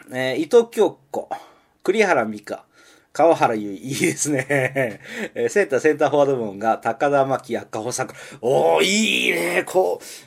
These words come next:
これはいいチームだね、我ながらね。偏ってますけど。めちゃめちゃ偏ってますけどね。はー。そうそうそう。特にイーストのガードって、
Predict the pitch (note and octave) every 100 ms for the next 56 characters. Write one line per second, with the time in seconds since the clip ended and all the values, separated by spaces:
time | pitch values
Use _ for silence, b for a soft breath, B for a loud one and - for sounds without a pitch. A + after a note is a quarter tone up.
0 | B - - A#2 A#2+ B2+ C#3+ E3 G3+ A#3
1 | A3 - D#3 E3+ D3+ C3+ C3 B2 A#2+ A#2+
2 | A2+ A#2 C3 A#2+ G2 E2+ _ b b b
3 | - - - B2+ E3+ - C#3+ D3 - A2+
4 | - - B B D#3 B2+ F3 F#3+ A3+ A3+
5 | G#3+ G#3+ G3+ G3+ G3 F3+ - A2+ G2+ F#2
6 | - _ _ b b b - C3 A#2+ A2
7 | A2 A#2+ B2+ C3+ C#3 D3 D3+ D3+ D#3 D#3+
8 | - C#3+ D#3+ D#3 _ B B B - -
9 | C#3 - - G2 F#2+ D#4 D#4 B2 E3 D4
10 | D#4 - B2+ G#2+ B2 B2+ - C#3+ C#3 -
11 | G2 E2